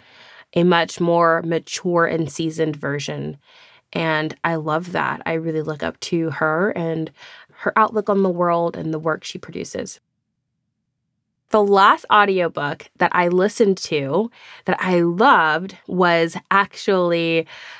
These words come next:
Marriage Be Hard by Kev and Melissa Fredericks. It's a really great book, and they're really funny, so it's really cool to listen to them read it together. My favorite place to listen to audiobooks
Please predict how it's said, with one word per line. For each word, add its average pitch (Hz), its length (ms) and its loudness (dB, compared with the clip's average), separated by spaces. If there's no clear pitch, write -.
Marriage 185 500 4
Be 208 140 2
Hard 156 680 0
by 160 460 2
Kev 202 560 2
and 175 440 2
Melissa 165 580 0
Fredericks. - 760 -4
It's 196 160 0
a 196 80 4
really 185 340 4
great 180 260 0
book, 170 320 0
and 160 400 0
they're 165 180 0
really 156 260 -2
funny, 135 380 0
so 143 180 0
it's - 200 -2
really 156 140 2
cool 143 280 0
to 143 260 -2
listen 147 280 -4
to 139 100 -12
them 131 360 -2
read 151 200 0
it 143 120 0
together. 80 480 -6
My 202 200 2
favorite 311 540 0
place 156 480 -2
to 214 100 2
listen 185 260 2
to - 80 0
audiobooks 175 760 -4